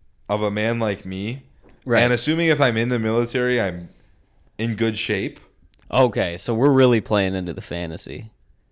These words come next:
Speaker 2: I just
Speaker 1: Well,
Speaker 2: thought
Speaker 1: war. Well, what do you mean by war?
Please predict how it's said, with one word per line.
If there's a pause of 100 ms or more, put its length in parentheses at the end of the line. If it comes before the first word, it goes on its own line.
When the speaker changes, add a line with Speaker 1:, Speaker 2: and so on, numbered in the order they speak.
(260)
Speaker 2:
I
just
Speaker 1:
Well,
Speaker 2:
thought
Speaker 1:
war.
Well,
what
do
you
mean
by
war?